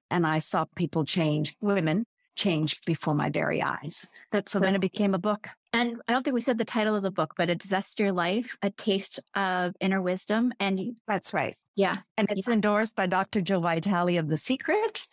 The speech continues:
Speaker 1: and Marcia Wieder, the C E O of Dream University. She's been on Oprah about six times.
Speaker 2: Oh, cool. Very cool.
Speaker 1: Mm-hmm.
Speaker 2: And
Speaker 1: Very
Speaker 2: we also have to mention that you're an international bestseller. I wanna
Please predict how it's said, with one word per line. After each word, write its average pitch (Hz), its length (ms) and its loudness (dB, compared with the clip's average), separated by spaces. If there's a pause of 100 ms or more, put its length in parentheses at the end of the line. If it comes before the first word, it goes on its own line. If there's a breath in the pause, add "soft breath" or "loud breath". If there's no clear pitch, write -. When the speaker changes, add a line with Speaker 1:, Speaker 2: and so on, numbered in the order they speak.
(240 loud breath)
Speaker 1:
and 226 380 4
Marcia 220 420 2
Wieder, 220 320 2
the 170 160 0
C 220 380 2
E 208 60 4
O 202 80 4
of 190 120 2
Dream 208 240 2
University. 185 680 0
She's 160 200 -4
been 175 160 2
on 156 120 2
Oprah 156 340 2
about 147 260 -2
six - 280 -6
times. 156 480 0 (180)
Speaker 2:
Oh, 240 120 0
cool. 262 520 0 (180)
Very 190 220 0
cool. 185 240 0
Speaker 1:
Mm-hmm. 175 380 0 (240)
Speaker 2:
And 247 280 2
Speaker 1:
Very 233 160 2
Speaker 2:
we 226 120 -2
also 214 200 0
have 196 100 -2
to 208 100 0
mention 190 260 0
that 202 100 -2
you're 185 140 2
an 190 80 -4
international 175 600 -2
bestseller. 165 580 -2
I 170 100 -4
wanna 190 320 -4